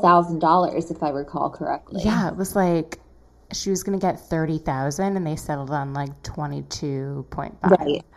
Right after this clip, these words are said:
Speaker 1: Yeah, that's what I remember.
Speaker 2: It's
Speaker 1: Mm-hmm.
Speaker 2: like, oh my God, that's so much money. But also, you know, if he has it, he, she's entitled to it.
Speaker 1: Right. Yeah, especially with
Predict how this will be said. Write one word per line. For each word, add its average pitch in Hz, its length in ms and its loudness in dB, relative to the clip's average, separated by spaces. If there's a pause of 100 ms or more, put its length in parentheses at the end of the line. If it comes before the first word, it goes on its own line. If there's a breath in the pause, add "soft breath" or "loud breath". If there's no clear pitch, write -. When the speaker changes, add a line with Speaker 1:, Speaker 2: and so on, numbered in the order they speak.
(160)
Speaker 1:
Yeah, 170 280 4
that's 180 260 0
what - 120 -2
I - 60 2
remember. - 560 -2 (140)
Speaker 2:
It's 180 240 10
Speaker 1:
Mm-hmm. 151 180 4
Speaker 2:
like, 156 240 2 (160)
oh 196 160 -2
my 233 240 -2
God, 202 420 0
that's 190 240 -2
so 175 200 0
much 185 240 -2
money. 175 340 -2 (340 loud breath)
But 233 120 2
also, 185 1000 2
you 202 200 -4
know, 151 500 -2 (1300)
if 185 160 -2
he 214 180 0
has 247 360 2
it, 226 560 0 (120)
he, 220 640 -2
she's 220 400 -2
entitled 233 680 2 (500 soft breath)
to 156 200 2
it. 131 200 -2 (600)
Speaker 1:
Right. 180 440 6 (320)
Yeah, 208 240 10
especially 220 460 6
with 196 220 8